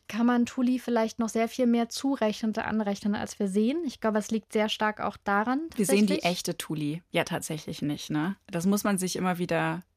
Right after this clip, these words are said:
Speaker 2: sehr bewusst machen. Da hilft einem die Serie aber auch nicht dabei.
Speaker 1: Beziehungsweise ich habe dann Thuli sehr viele Dinge dazu gedichtet.
Speaker 2: <laughs>
Speaker 1: Und ich habe manchmal das Gefühl, dass vielleicht auch die Beziehung zwischen Mark Svensson und Thuli nur bestehen kann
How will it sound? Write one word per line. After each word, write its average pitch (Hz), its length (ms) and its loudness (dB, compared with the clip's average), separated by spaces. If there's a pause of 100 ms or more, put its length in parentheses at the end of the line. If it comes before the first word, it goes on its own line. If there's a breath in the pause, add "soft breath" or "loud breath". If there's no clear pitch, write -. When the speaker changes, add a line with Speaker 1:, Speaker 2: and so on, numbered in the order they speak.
Speaker 2:
sehr 180 180 2
bewusst 170 520 -2
machen. 170 460 -2 (540 soft breath)
Da 180 120 0
hilft 190 340 0
einem 160 140 -2
die 160 80 -4
Serie 156 320 -8
aber - 160 -6
auch 156 120 -8
nicht - 220 -10
dabei. - 320 -8 (320 loud breath)
Speaker 1:
Beziehungsweise 233 720 2
ich 226 160 -4
habe 247 140 0
dann 233 240 4
Thuli 247 340 4
sehr 220 180 4
viele 233 160 2
Dinge 214 440 2
dazu 202 480 -2
gedichtet. 196 840 -2
Speaker 2:
<laughs> - 680 -2
Speaker 1:
Und 226 80 0
ich 220 140 0
habe 226 100 0
manchmal 226 320 2
das 214 140 -4
Gefühl, 226 260 -2
dass 208 140 0
vielleicht 202 240 0
auch 196 60 -4
die 214 100 -2
Beziehung 202 420 0
zwischen - 260 -2
Mark 196 220 0
Svensson 208 540 2
und 196 180 -2
Thuli 269 320 2
nur 196 160 6
bestehen 180 480 -2
kann 185 300 -4